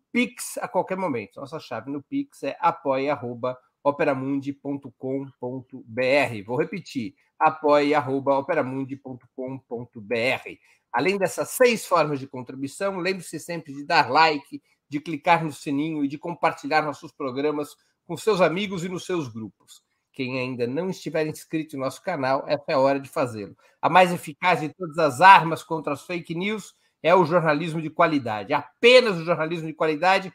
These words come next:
coloca a verdade acima de tudo. E esse jornalismo que Ópera Mundi busca oferecer todos os dias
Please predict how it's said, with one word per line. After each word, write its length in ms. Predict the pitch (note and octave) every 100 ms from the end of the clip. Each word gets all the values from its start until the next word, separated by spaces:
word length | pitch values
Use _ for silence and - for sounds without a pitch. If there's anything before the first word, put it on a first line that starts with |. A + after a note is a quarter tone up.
| _ _
coloca 320 | - D3+ E3 D#3+
a 20 |
verdade 540 | D#3 B2+ E3 F3+ D#3
acima 300 | C3+ - C3
de 100 | A#2+
tudo. 300 | A2+ G#2 F2+
E 80 | A2+
esse 220 | D3 C3+
jornalismo 680 | C3 D3 D#3 E3 G#3+ F3 G3 _ _ _
que 100 | -
Ópera 360 | F#3 F#3+ G3+ F3
Mundi 320 | F#3+ G#3 F3
busca 420 | D3+ G3+ - -
oferecer 640 | F3 G3 F3+ D#3+ - F#3+ - _
todos 420 | G#3+ A3 G3+ G3+
os 220 | F#3 D#3+ A#2+
dias 400 | G3 G3+ F3+